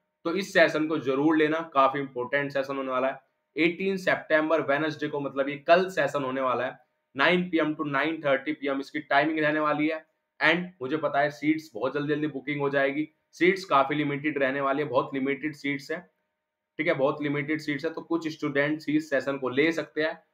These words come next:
तो प्रायोरिटी basis पे booking रहेगी, जाके description के अंदर link है,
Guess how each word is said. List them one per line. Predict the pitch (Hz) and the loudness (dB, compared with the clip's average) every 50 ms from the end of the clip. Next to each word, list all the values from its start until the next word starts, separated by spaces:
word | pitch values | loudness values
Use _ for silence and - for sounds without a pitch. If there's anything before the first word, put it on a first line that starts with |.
| _ _ - | _ _ -10
तो | 139 131 | -10 -8
प्रायोरिटी | 131 139 143 147 147 151 147 151 151 151 | 0 4 6 6 6 6 4 2 0 0
basis | 151 139 143 139 143 139 139 | 0 -2 -4 -4 -6 -10 -10
पे | - - 151 147 | -4 -2 -2 -2
booking | 135 127 - 143 143 139 | -2 -4 -6 -4 0 2
रहेगी, | 135 131 131 139 147 | 2 2 2 0 -4
जाके | 143 - 139 123 147 147 180 170 | 0 2 4 4 4 4 2 0
description | 156 156 - - 156 151 147 - 147 147 139 | 0 0 -4 -2 -4 -4 -4 -4 -6 -4 -4
के | 147 | -4
अंदर | 147 143 147 143 | -2 0 0 0
link | 139 135 135 131 135 139 | 2 0 0 -2 -2 -4
है, | 151 147 | -6 -8